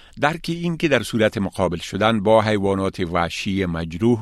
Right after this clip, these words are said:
یا بیمار چی کار بکنید بسیار مهم است تا بدانید که به آنها در عین حالی که خودتان هم مسئول باشید چگونه به بهترین وجه کمک فراهم کنید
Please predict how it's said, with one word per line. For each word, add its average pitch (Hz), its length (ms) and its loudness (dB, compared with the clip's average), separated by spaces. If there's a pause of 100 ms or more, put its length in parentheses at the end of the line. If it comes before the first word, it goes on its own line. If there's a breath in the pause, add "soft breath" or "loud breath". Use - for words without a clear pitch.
یا 113 280 4
بیمار 87 600 0 (480 loud breath)
چی 135 200 0
کار 95 320 2
بکنید 92 580 -4
بسیار 85 440 -4
مهم 85 380 -2
است - 300 -8 (260)
تا 147 300 6
بدانید 143 540 2
که - 120 -10
به 117 120 4
آنها 101 480 0
در 92 220 -4
عین 135 520 2
حالی 123 420 4
که 120 160 -6
خودتان 117 560 -2
هم 95 340 0
مسئول 123 540 -2
باشید 98 500 -4 (440 loud breath)
چگونه 135 560 0
به 113 300 4
بهترین 117 560 0
وجه 104 380 0 (360)
کمک 101 460 0
فراهم 73 560 -8
کنید 113 380 -4